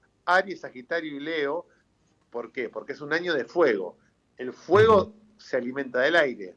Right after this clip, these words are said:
Speaker 1: Por lo tanto, Acuario, Libra y Géminis están en el segundo puesto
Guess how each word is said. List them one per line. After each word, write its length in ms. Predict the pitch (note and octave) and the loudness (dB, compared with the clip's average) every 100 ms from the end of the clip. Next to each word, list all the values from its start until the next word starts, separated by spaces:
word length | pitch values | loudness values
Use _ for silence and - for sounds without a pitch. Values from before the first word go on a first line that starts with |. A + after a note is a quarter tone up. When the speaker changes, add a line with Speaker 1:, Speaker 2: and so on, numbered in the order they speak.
| - | -10
Speaker 1:
Por 120 | A2+ | -6
lo 120 | B2+ | -6
tanto, 440 | D3+ C3 G2+ A2 G#2+ | -4 -6 -6 -12 -8
Acuario, 680 | D3 - F#3 D#3+ B2 A2+ A2+ | -8 -2 2 2 0 -10 -12
Libra 460 | D3 E3 C#3+ A2+ A#2 | -16 -12 -8 -8 -8
y 100 | B2+ | -10
Géminis 600 | - F3+ D3+ C#3+ D#3+ - _ _ _ - | -6 -6 -6 -14 -16 -20 _ _ _ -20
están 280 | - - E3 | -10 -8 -6
en 160 | D3 | -6
el 100 | B2+ | -8
segundo 440 | A#2+ B2+ D3 D3+ C#3 | -6 -8 -4 -2 0
puesto 500 | D3+ C#3+ F3 E3+ | -2 0 2 2